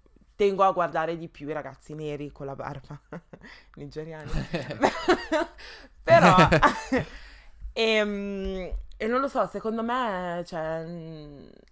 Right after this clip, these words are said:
Speaker 1: forse è perché io sono distratta e non, non noto alcune cose, o non lo so.
Speaker 2: Mhm.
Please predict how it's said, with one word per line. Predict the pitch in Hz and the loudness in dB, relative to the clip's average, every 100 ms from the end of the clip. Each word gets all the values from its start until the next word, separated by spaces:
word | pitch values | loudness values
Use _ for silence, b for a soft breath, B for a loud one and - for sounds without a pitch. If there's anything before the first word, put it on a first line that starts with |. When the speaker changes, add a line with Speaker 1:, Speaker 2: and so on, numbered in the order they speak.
| - | -8
Speaker 1:
forse | 196 277 311 | 6 6 6
è | 269 | 2
perché | 196 185 180 | 0 0 0
io | 165 165 196 196 160 - _ _ | 0 -2 -2 -2 -4 -14 _ _
sono | - - 175 | -18 -6 -4
distratta | 160 151 - 160 156 - 196 208 208 - | -4 -8 -2 2 2 2 4 4 2 -6
e | - | -8
non, | 170 165 160 160 | -4 -4 -4 -6
non | 165 170 | -6 -6
noto | 165 160 165 | -4 -6 -6
alcune | 147 143 165 | -8 -8 -10
cose, | - 165 147 139 180 262 b b b b b b b b _ | -8 -8 -8 -2 -2 -2 b b b b b b b b _
o | 139 147 | -10 -8
non | 147 | -8
lo | 135 | -10
so. | - | -12
Speaker 2:
Mhm. | 123 117 127 | -12 -12 -14